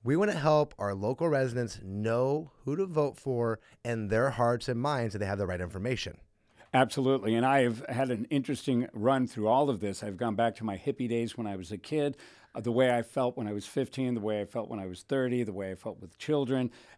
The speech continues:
Speaker 2: And these conversations are important because as we go through life, our opinions changed and modified by education and experience. And so getting experience from the experts in the field is the best thing we can do, and that's why we have this podcast. <laughs>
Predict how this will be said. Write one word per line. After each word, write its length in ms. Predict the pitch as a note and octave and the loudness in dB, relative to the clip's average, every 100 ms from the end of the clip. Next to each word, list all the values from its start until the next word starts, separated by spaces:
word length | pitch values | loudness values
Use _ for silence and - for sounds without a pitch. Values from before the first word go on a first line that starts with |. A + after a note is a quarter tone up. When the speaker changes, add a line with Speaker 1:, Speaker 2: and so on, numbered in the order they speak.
| - | -8
Speaker 2:
And 300 | A2+ G#2 F#2+ | -6 -6 -6
these 320 | A2+ C3 B2 | -2 -2 -2
conversations 800 | C#3 B2+ A2+ - C3 A#2 B2 G2+ | -2 -4 -4 -4 -2 -2 -4 -4
are 200 | B2 A2 | -4 -2
important 520 | A2 - F3+ F#3+ A#2 | -2 -2 -2 -2 -4
because 320 | A2+ - A2+ - | -6 -6 -8 -4
as 360 | D3+ E3 F3+ C3 | 4 6 4 2
we 160 | F#3+ E3+ | -2 0
go 180 | D3 | 0
through 300 | C#3 - D#3+ | 0 -2 -2
life, 360 | C3 G2 G#2+ - - | -2 -2 -6 -10 -6
our 140 | A#2+ | -4
opinions 600 | C3 C3 C3+ A#2+ B2+ A#2+ - - _ _ - | -4 -6 -6 -4 -4 -8 -16 -20 _ _ -16
changed 560 | - D3 C#3+ D3+ C3+ - | -6 -2 -2 -2 -6 -4
and 80 | A#2 | 0
modified 480 | B2+ C3 - C3 | 0 0 -2 -2
by 160 | B2+ A#2 | 0 0
education 640 | A#2+ C3 B2+ A2+ G#2+ C3 | -2 -6 -8 -6 -6 -6
and 140 | A#2+ B2+ | -4 -6
experience. 680 | C3 - D#3+ D#3 A#2 A2 - - - _ | -8 -4 -2 0 0 -2 -8 -20 -20 _
And 160 | A#2+ G#2 | -6 -4
so 140 | A#2 | -4
getting 300 | G2+ B2+ C3 | 0 0 0
experience 540 | C3+ - C3+ A#2+ A#2 - | -4 -6 -4 -4 -4 -6
from 240 | - B2 | -4 -2
the 140 | A#2 - | -2 -4
experts 560 | D3 - C#3 A#2+ - | -6 -4 -6 -6 -6
in 200 | - B2+ | -2 0
the 60 | B2 | 0
field 340 | - C3 C#3+ | 0 -2 -2
is 120 | C#3 | -4
the 80 | - | -6
best 260 | G#2 B2+ - | -2 -2 -2
thing 160 | C3+ | -2
we 120 | A#2 G#2 | -2 -4
can 140 | G#2+ | -6
do, 140 | A#2 | -4
and 120 | C#3 A#2+ | -4 -4
that's 200 | G#2+ - | -6 -6
why 120 | G2+ | -6
we 120 | G2 | -4
have 180 | F#2+ F#2+ | -6 -8
this 120 | G#2+ | -12
podcast. 680 | - C3+ A#2 F#2 D2 - - | -10 -10 -10 -12 -16 -18 -18
<laughs> 60 | - | -16